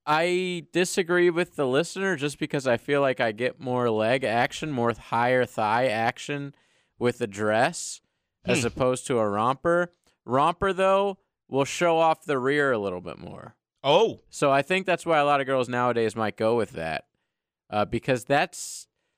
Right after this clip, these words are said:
Speaker 1: that's something that they like to show off a lot more nowadays than they did back in your day.
Speaker 2: Yeah, I missed out on all that. I was
Speaker 1: Yeah.
Speaker 2: born too early,
Speaker 1: <laughs>
Speaker 2: uh, in life. Um, all right, May-, maybe, and, and, and again, I'm,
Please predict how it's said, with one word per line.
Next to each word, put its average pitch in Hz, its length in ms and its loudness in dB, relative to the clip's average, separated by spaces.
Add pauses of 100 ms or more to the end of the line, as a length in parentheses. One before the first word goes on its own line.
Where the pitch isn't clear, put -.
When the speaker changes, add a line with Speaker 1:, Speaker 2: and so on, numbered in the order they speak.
(340)
Speaker 1:
that's 175 220 0
something 214 480 -2
that 208 160 -4
they 208 100 2
like 202 200 2
to 190 100 -10
show 190 200 0
off 202 240 4
a 185 40 -4
lot 165 180 4
more 165 160 -4
nowadays 160 460 2
than 151 160 -2
they 151 120 0
did 156 300 0
back 156 300 0
in 160 100 -4
your 156 180 -2
day. 151 520 0 (480)
Speaker 2:
Yeah, 208 200 6
I 208 100 4
missed 240 280 -2
out 233 220 8
on 180 80 0
all 160 200 6
that. 143 220 6
I 160 60 6
was 165 140 2
Speaker 1:
Yeah. 143 80 -4
Speaker 2:
born 220 200 4
too 185 220 0
early, 165 380 2
Speaker 1:
<laughs> 403 560 -4
Speaker 2:
uh, 135 400 4
in 135 200 0
life. 123 460 2
Um, 156 420 2 (880)
all 320 100 6
right, 247 280 6 (500)
May-, 233 240 0
maybe, 294 340 0
and, 269 200 4
and, 277 220 0
and 294 120 0
again, 277 300 2
I'm, 185 180 2